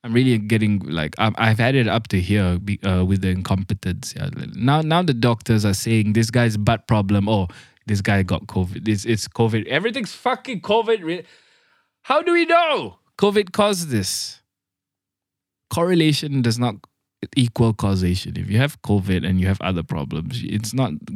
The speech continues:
because covid necessarily caused those problems, right? I'm not a medical doctor, but I'm just annoyed at the moment.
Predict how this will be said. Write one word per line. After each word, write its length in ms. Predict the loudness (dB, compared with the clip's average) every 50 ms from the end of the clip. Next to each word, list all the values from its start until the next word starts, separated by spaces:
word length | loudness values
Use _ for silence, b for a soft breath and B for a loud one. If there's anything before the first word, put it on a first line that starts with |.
| -6 -4
because 300 | -4 -2 0 0 0 -2
covid 460 | -2 -4 -4 -2 -2 0 -2 -2 -2
necessarily 680 | 0 -2 -2 -2 -2 -6 -8 -6 -4 -2 -2 -2 -2 -2
caused 380 | -2 -2 0 0 -2 -2 -2
those 160 | -2 -2 -2
problems, 480 | 0 0 0 2 2 0 -2 -4 -4 -4
right? 100 | -2 0
I'm 100 | 0 2
not 140 | 2 2 2
a 60 | 2
medical 400 | 4 4 4 2 2 0 0 2
doctor, 400 | 2 2 2 0 0 0 0 0
but 100 | 2 2
I'm 140 | 0 0 -2
just 320 | -2 -2 -2 -4 -6 -8
annoyed 580 | -4 0 2 4 4 4 4 4 4 2 2 0
at 140 | -2 -4 -2
the 40 | 0
moment. 380 | 2 2 2 2 0 -6 -10